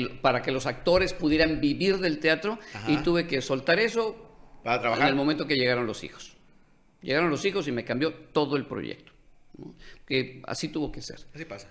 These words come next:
Speaker 2: no pasa.
Speaker 1: Y bueno, entonces, este, llegan los hijos, me voy al, al área comercial y
Speaker 2: Ahí.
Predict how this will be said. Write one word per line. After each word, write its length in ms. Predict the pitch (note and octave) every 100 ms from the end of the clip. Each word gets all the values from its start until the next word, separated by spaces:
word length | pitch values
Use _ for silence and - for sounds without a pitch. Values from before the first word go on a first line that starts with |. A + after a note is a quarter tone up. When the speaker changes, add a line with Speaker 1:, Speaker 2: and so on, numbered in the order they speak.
| -
Speaker 2:
no 100 | -
pasa. 220 | - A2 -
Speaker 1:
Y 80 | E3
bueno, 200 | E3 - - - - -
entonces, 520 | C#3+ D#3 G3+ F#3+ G3
este, 280 | E3+ - D#3
llegan 280 | D3+ F3+ A3+
los 140 | A#3 A3
hijos, 380 | E3+ F#3+ - - - - _ _
me 240 | A2+ A2+ A2+
voy 240 | C3 F3
al, 220 | F#3+ F#3
al 160 | - C#3
área 560 | C#3+ D3 D3+ D3 - -
comercial 680 | D3 E3 E3 E3+ C#3+ D3+ - - - - - - -
y 760 | - D3+ D3+ D3+ D3 - - - - - - - - - -
Speaker 2:
Ahí. 220 | G#2 G#2